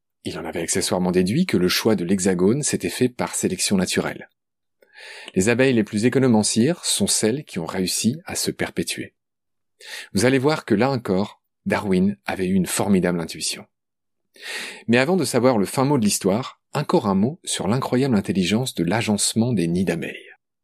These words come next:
De manière complètement contre-intuitive, le fond des alvéoles n'est pas plat. Il est formé de trois losanges, appelés rhombes, qui se rejoignent en formant une pointe.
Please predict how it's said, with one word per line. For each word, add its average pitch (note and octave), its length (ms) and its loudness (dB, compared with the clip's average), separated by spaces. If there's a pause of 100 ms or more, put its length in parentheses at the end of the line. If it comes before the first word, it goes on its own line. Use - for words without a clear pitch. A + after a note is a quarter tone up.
(840)
De A#2 80 4
manière C#3+ 480 2
complètement C3+ 500 0
contre-intuitive, C3 920 0
le G2+ 180 4
fond F3 280 0
des B2+ 200 4
alvéoles G#2 560 2
n'est F#2 160 -4
pas F#2 160 -4
plat. F#2+ 320 -4 (960)
Il A2+ 120 6
est A#2+ 40 6
formé C#3+ 320 2
de A2+ 120 4
trois - 280 0
losanges, B2+ 500 2 (100)
appelés - 340 -8
rhombes, A#2 420 0 (460)
qui C3+ 120 0
se - 140 2
rejoignent C3 460 2
en G#2+ 40 0
formant A2 300 0
une G2+ 120 2
pointe. - 420 -12